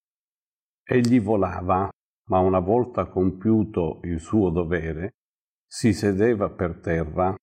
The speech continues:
e stava ore ed ore immobile, indolente. Se però qualcuno lo interrogava, cominciava a chiacchierare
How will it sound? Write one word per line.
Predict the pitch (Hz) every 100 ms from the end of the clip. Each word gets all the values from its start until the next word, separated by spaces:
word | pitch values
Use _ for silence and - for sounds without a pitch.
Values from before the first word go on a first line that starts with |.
| _ _ -
e | 98
stava | - - 110 113 110 107 - -
ore | 110 101 85 80 -
ed | - 85 80
ore | 107 110 117 117 -
immobile, | 101 92 87 78 76 76 85 104 - - - _
indolente. | - 107 104 98 80 78 80 - 82 76 _ _ _ _ _ _
Se | - - 98
però | - 98 113
qualcuno | - 110 92 - 120 110 90 82 82 -
lo | 87 90
interrogava, | 87 82 90 87 85 85 82 80 85 - - _ _ _ _ _
cominciava | - 107 113 117 113 120 90 76 82 -
a | - 101 - - -
chiacchierare | 101 98 - 90 80 80 80 87 113